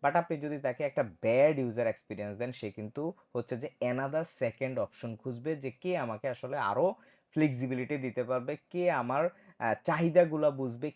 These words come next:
কে আমাকে as a team member হিসেবে ট্রিট করবে। তো তারা এই জিনিসগুলো খুব কিন্তু মানে চেক করে যে আপনি আসলে তাদের সাথে কতটুকু পরিমাণ, আহ, যাচ্ছেন। তো আমরা যেরকম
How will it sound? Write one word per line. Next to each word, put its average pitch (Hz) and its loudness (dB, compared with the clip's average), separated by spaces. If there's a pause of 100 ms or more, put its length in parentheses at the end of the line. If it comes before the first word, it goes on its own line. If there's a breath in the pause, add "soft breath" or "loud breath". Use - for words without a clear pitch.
কে 185 2
আমাকে 131 -2 (100)
as 165 2
a 135 0 (220)
team 175 -2
member 135 -2
হিসেবে 120 -4 (500 loud breath)
ট্রিট 185 2
করবে। 120 -2 (380 loud breath)
তো 127 2 (120)
তারা 202 6
এই 214 0
জিনিসগুলো 170 2
খুব 180 -4 (140)
কিন্তু 180 -2 (100)
মানে 123 -2 (120)
চেক 202 2 (100)
করে 98 4
যে 120 0
আপনি 127 -2
আসলে 127 -4
তাদের 113 -4
সাথে 123 -8 (140)
কতটুকু 143 -4
পরিমাণ, 131 -4 (260 loud breath)
আহ, 104 0
যাচ্ছেন। 117 2 (440 loud breath)
তো 123 0
আমরা 160 4
যেরকম 170 -2